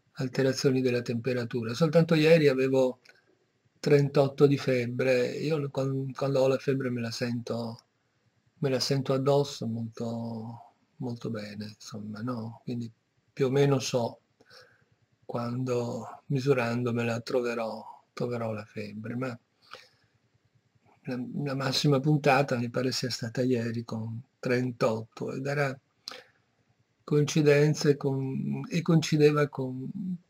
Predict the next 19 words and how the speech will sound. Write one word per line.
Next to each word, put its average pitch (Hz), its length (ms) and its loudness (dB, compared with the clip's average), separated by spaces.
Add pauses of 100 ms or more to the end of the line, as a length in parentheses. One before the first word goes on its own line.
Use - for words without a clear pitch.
con 143 220 0
un 143 80 0
momento 143 540 2
di, 131 300 -4
di 135 120 -8
grande 131 720 -2 (440)
malessere, 127 920 -2
di 120 80 -2
grande 131 360 2
astenia. 117 680 -4 (1500)
I 165 80 6
brividi 196 520 12
in 147 60 6
genere 151 400 4
precedono 139 580 0
la 131 100 4
febbre, 131 640 6
quindi 131 260 -2
insomma 123 400 -8